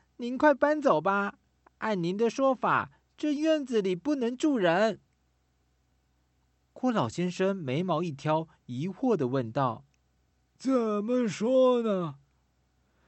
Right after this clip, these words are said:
徐志学他的样子，慢条斯理地解释道说：“庭院四四方方像个口，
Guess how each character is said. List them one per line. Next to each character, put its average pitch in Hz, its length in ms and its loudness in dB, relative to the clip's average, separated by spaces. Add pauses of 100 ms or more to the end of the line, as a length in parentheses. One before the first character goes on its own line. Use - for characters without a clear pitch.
(340)
徐 180 280 -2
志 190 380 0 (120)
学 151 320 -2
他 254 300 -4
的 208 120 -2
样 147 280 0
子， 104 260 -6 (260)
慢 143 280 -2
条 110 220 -2
斯 185 240 -2
理 165 140 0
地 104 160 -2
解 90 360 -8
释 175 200 -6
道 165 220 0
说 190 380 0 (1040)
：“庭 254 300 -6
院 302 280 2 (200)
四 294 320 0
四 247 220 -2
方 240 300 -4
方 254 320 0 (200)
像 311 340 2
个 208 160 2
口， 139 880 2